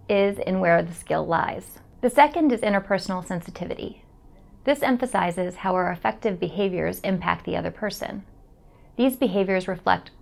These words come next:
our level of interest in the other person. The third element is partnership building. This highlights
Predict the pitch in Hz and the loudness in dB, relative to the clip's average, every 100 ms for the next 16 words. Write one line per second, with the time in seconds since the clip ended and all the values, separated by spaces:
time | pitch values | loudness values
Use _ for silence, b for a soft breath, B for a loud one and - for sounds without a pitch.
0 | - 214 233 190 175 175 - - 285 - | 4 6 6 4 0 -2 0 2 2 0
1 | 160 - 127 135 - - - - - - | -6 -8 -6 -6 -6 -8 -8 -12 -12 -12
2 | - - - - - - - - - - | -14 -16 -20 -20 -20 -20 -20 -20 -20 -20
3 | - b b b - - 247 240 320 339 | -20 b b b -20 -4 0 6 6 6
4 | 214 214 202 180 - - 214 190 - - | 4 4 2 -2 -4 -2 0 -2 -6 -8
5 | - 170 - - 214 214 - - - - | -6 -4 -4 -4 -6 -8 -12 -20 -20 -20
6 | - - - 262 294 - 214 208 190 - | -20 -20 4 6 6 4 2 4 0 -2
7 | - | -10